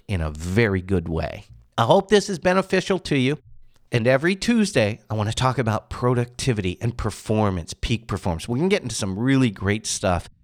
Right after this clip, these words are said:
as we move forward. Wednesday, tomorrow's episode, is gonna be about people and relationships because that's an important part of our life as human beings.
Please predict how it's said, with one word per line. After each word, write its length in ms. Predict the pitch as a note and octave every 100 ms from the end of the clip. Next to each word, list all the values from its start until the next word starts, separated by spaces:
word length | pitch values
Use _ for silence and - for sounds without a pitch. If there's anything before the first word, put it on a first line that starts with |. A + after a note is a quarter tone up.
| _
as 180 | G#2 F#2+
we 120 | G2
move 260 | G#2+ A2
forward. 500 | G2 - G#2+ E2+ D#2+ - _ _ _
Wednesday, 840 | A#2+ D3+ C4+ D#4+ - G#2+ A2 G3+ -
tomorrow's 500 | - B2 D#3+ G3 C#3+
episode, 480 | - G#2 A#2 A2 A#2+ - -
is 100 | F3+
gonna 220 | B3+ C4+
be 140 | B3+
about 380 | A#3+ G#3 F#3+ -
people 460 | - F#3 F3+ F#2+ -
and 120 | B2+
relationships 800 | C3 B2+ C#3+ D#3+ B2+ G#2 G2 - - _
because 260 | - C3 G3
that's 220 | A#3+ -
an 80 | G4+
important 640 | E4+ - - G#3 F3 F#3
part 340 | - E3 C#3+ -
of 140 | A2
our 300 | - A2 A#2+
life 400 | A2 A#2 G#2 F2+ -
as 160 | G#2
human 320 | - A#2 G#2 G2+
beings. 360 | G2 F2 D2+